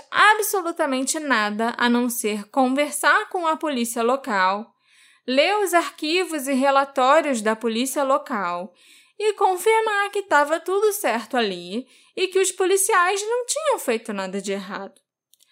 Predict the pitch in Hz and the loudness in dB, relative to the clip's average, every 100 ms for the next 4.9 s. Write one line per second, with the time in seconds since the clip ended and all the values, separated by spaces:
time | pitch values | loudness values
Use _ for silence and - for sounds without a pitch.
0 | _ _ _ - 226 240 285 262 285 320 | _ _ _ 0 2 2 2 2 4 4
1 | 392 392 294 302 302 294 330 370 392 381 | 0 0 -2 -2 -2 0 0 0 0 0
2 | 403 440 392 285 277 294 269 269 269 220 | 0 -2 2 4 4 2 -2 0 -2 -2
3 | 214 240 220 220 220 208 202 185 185 196 | -4 -4 -6 -4 -6 -4 -2 -2 -2 -6
4 | 294 - 214 185 208 - - - | -6 -4 -2 -2 -2 -6 -8 -8